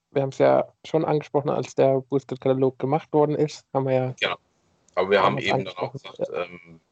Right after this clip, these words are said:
Speaker 2: oder ich hätte ja noch einen Teil dazu beitragen sollen, aber den hab ich dann erstmal verschoben. Weil da
Speaker 1: Ja.
Speaker 2: ging's nämlich auch um das Thema Strafen und auch um das Thema, ähm,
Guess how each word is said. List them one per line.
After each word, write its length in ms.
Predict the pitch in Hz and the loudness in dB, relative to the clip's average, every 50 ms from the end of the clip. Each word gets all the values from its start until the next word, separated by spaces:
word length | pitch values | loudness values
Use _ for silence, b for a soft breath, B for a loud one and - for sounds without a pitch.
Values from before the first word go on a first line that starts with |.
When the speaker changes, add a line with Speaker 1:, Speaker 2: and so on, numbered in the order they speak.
| _ _ _ _ _ - | _ _ _ _ _ -6
Speaker 2:
oder 180 | - 95 92 - | -4 -4 -4 -4
ich 160 | 104 - - | -6 -4 0
hätte 120 | - 104 | 4 4
ja 100 | 107 98 | 4 4
noch 140 | 92 90 92 | 4 0 -2
einen 140 | 95 87 - | -2 -6 -4
Teil 220 | - 87 87 90 | -2 -2 -2 -2
dazu 220 | 92 90 - 87 80 | -2 -6 -6 -10 -10
beitragen 540 | - 78 87 90 - 87 82 80 82 85 | -6 -4 -4 -4 -4 -4 -6 -6 -6 -8
sollen, 300 | 78 - 76 76 82 82 | -10 -6 -6 -6 -4 -4
aber 120 | 82 78 78 | -6 -8 -8
den 100 | 78 80 | -8 -12
hab 120 | 78 82 | -12 -12
ich 80 | 82 78 | -10 -12
dann 120 | 80 - | -10 -10
erstmal 240 | - 73 - 80 78 | -10 -12 -10 -12 -12
verschoben. 420 | 78 78 - - 80 78 82 80 B B B B B B B B B _ | -12 -12 -8 -8 -8 -8 -8 -12 B B B B B B B B B _
Weil 100 | - 185 | 4 4
da 80 | 180 185 | 4 4
Speaker 1:
Ja. 0 | |
Speaker 2:
ging's 240 | - 98 98 - - | 2 0 -6 -8 -6
nämlich 160 | 92 90 82 | -4 -2 0
auch 80 | 78 78 | 0 -2
um 60 | - _ | -4 _
das 120 | - - | -18 -12
Thema 200 | - 90 87 87 | -8 -4 -4 -4
Strafen 420 | - - 78 76 67 82 - - 87 | -4 -4 -6 -4 -4 -4 -4 -6 -8
und 100 | 80 80 | -6 -6
auch 100 | 76 76 | -6 -6
um 80 | 80 78 | -8 -14
das 160 | - - - | -18 -18 -16
Thema, 640 | - 87 82 78 78 78 78 78 78 78 78 65 50 52 60 71 | -12 -10 -8 -6 -2 -2 0 0 0 -2 -2 -4 -6 -8 -10 -10
ähm, 220 | 76 76 71 - | -10 -12 -16 -20